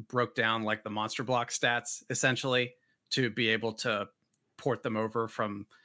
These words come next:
something, from something to one thing. And it felt very much, and I said this at the time, like, uh, an, like an old Alexander von Humboldt, uh, scientific treatise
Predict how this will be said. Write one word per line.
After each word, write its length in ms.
something, 680
from 180
something 360
to 60
one 200
thing. 340
And 260
it 160
felt 460
very 400
much, 600
and 120
I 60
said 220
this 160
at 80
the 80
time, 460
like, 320
uh, 260
an, 220
like 180
an 80
old 160
Alexander 520
von 180
Humboldt, 640
uh, 200
scientific 680
treatise 640